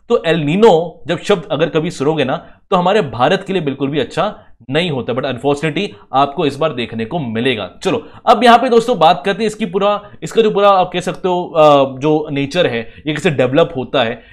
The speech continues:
इसको जानना बहुत ही जरूरी है। But before we begin, सबसे पहले आपको तो इसकी जानकारी होनी चाहिए कि हाई प्रेशर और लो प्रेशर होता क्या है ना, कौन से रीजन्स आपके होते हैं। देखो, लो प्रेशर आपका रीजन उसी जगह बनेगा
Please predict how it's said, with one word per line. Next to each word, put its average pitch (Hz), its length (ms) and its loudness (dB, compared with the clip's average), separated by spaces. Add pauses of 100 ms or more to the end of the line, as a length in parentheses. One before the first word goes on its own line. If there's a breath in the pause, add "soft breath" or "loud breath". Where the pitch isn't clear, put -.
(120)
इसको 190 320 0
जानना 165 280 4
बहुत 120 300 -2
ही 165 60 -6
जरूरी 117 340 -4
है। 95 240 -12 (240)
But 143 120 4
before 123 320 2
we 226 80 4
begin, 165 240 0 (260 soft breath)
सबसे 208 360 0
पहले 226 180 4
आपको 180 280 2
तो 185 80 0
इसकी 180 240 -2
जानकारी 143 400 0
होनी 131 240 -4
चाहिए 120 380 -6 (260 loud breath)
कि 240 80 2
हाई 180 320 2
प्रेशर 180 420 -2 (240 loud breath)
और 220 140 4
लो 160 260 4
प्रेशर 151 320 0
होता 131 300 0
क्या 92 220 -6 (180)
है 170 60 -2
ना, 214 100 0
कौन - 360 -2
से 185 120 2
रीजन्स 147 320 2
आपके 123 240 -6
होते 95 260 -10
हैं। 80 120 -14 (360 soft breath)
देखो, 202 180 0
लो 202 300 4
प्रेशर 226 360 6
आपका 175 360 2
रीजन 170 280 -2
उसी 208 340 -4
जगह 175 240 2
बनेगा 131 540 -2